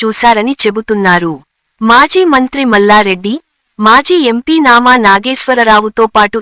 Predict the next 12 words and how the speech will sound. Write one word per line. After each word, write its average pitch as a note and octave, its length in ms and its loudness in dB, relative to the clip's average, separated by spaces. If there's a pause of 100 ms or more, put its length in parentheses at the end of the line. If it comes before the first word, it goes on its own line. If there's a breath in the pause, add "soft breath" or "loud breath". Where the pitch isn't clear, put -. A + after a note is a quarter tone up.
ఇంకొందరు C4 580 -2
బీఆర్ఎస్ B3+ 460 0 (100)
నేతలు A3 420 -2
టీడీపీ C4+ 460 -2 (140)
అధిష్టానంతో A3 680 0 (120)
చర్చలు B3+ 420 -4 (100)
జరిపినట్లు A#3 680 -4
చెబుతున్నారు. G3 680 -2 (840)
అదేవిధంగా D4 720 0
బీజేపీతో B3 720 -4 (140)
మిత్రుత్వం C#4 500 -4 (140)
కూడా A3 240 2